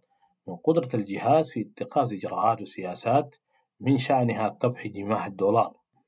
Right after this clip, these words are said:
واستبعد تأثير المواطنين على سوق العملة،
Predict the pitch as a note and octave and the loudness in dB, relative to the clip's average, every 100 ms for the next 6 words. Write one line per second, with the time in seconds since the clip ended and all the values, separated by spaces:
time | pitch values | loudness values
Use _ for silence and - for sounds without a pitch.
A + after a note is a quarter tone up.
0 | _ _ _ - - A#2 B2 C3+ B2+ - | _ _ _ -20 -8 -2 0 -2 -2 -4
1 | - - A#2 G2 F#2 - - G2+ B2+ D3 | -4 -6 -6 -4 -6 -6 -6 0 2 2
2 | D#3 - _ - - G2+ A2+ G2 D#2+ - | -2 -14 _ -18 -6 -2 0 0 -2 -2
3 | A2 G2+ F2+ A2 A#2 C#3+ | 0 2 2 2 2 2